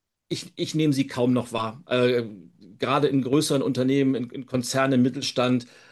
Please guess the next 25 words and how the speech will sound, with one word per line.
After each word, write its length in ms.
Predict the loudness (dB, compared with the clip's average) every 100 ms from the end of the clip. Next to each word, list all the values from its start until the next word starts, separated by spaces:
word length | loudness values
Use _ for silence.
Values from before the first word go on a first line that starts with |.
| -4
Ähm, 340 | 2 2 0
du 80 | -8 -20 _ _
kannst 640 | -8 -2 2 2 -2 -6 -14 -16 0
heute 560 | 2 4 4 2 0 -6
mit 240 | -8 -8 -10 _ _
einer 200 | -4 -2
cholerischen 720 | -2 0 4 4 4 2 0
Führungsart 680 | -2 -6 -8 -6 -4 -4 -6 -10 _ _ _ _ _ -2 0
und 180 | 0 0
Weise 440 | 2 4 2 0 -6 -8
kaum 240 | 0 2
noch 120 | 2
einen 140 | 2 -2
Blumentopf 540 | -2 -8 -6 -8 -8
gewinnen, 340 | -6 0 2
weil 140 | 2 0
das, 140 | -2
das 180 | -10 -16
wird 120 | -10
einfach 220 | -6 -6
nicht 160 | -6 -4
mehr 100 | -6
akzeptiert. 500 | -6 -10 -4 2 2
Also 160 | 4 0
ich 200 | -2